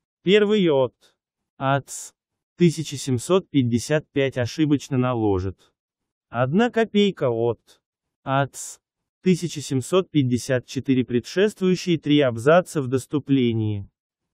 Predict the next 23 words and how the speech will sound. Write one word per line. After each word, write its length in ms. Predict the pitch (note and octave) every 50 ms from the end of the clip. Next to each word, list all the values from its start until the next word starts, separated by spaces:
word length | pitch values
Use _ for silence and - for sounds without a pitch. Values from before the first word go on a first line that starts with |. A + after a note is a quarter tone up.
| _ _
Господствует, 840 | - A2 B2+ C3+ C3 - - G#3+ A#3+ B3+ A3+ - - G#3 A3 A3 G3+
отсутствуют. 920 | G3+ G3 E3 - - E3 D3+ C3+ - - - A#2+ A#2 A2 G#2 F#2+ - _ _ _ _ _ _ _ _ _ _ _ _ _ _
Один 460 | - A2+ A#2 A2+ A2 C#3+ D#3+ D#3 D3
литр 420 | D3 D3+ E3+ G#3 F#3+ - F#3 D#3+
от. 460 | E3+ D#3+ D3 C3+ - - _ _ _ _ _ _ _ _ _ _ _ _
Ац. 560 | C#3+ C3+ C#3 C#3 C#3 - - - - - - _ _ _ _ _ _ _ _ _ _ _
Тысяча 400 | - G3 G#3+ F#3+ F#3+ F3+ - D#3
семьсот 480 | C3+ - C#3 C3 B2+ - - D#3 C#3+ -
пятьдесят 540 | - C#3 B2 A#2+ B2+ A#2+ - C#3+ C#3 C#3 -
четыре 420 | - - C3+ - F3+ G3+ G#3+ G#3
себе 320 | E3 - - C#3 C#3+ D#3+ D3+
в 80 | C3+
рождении 720 | C3+ C3+ C3+ B2 A#2 A#2 C#3 F3+ G#3+ G#3+ G3 F3+ E3 D#3
и 40 | C3+
потом 440 | - C#3 C3 - E3 F3 E3+ D#3 B2
геройством 640 | B2+ C3+ C3+ D3 E3 E3+ D#3+ - - - B2+ B2 A2+
приятное 640 | - B2+ B2+ B2+ C#3+ D#3 E3+ - D#3+ D3 C#3 C3+
отеческое 560 | C3 - - D3 C3+ - B2+ - - - B2 A2+
наследство 640 | A2+ A2+ G#2+ - - C#3+ D#3 E3+ D#3 - - - B2
с 100 | - -
отеческими 680 | A#2+ A2 - C3+ B2+ - - A#2 - - A#2+ A2+ A2+
делами 420 | G#2+ A2+ A#2 B2 C3+ D#3+ E3 D3+ C#3
воскресило, 960 | B2 B2 A2+ - - B2 A#2+ A#2+ - - - - C3 C3 A#2+ G#2+ G#2+ G2+ G2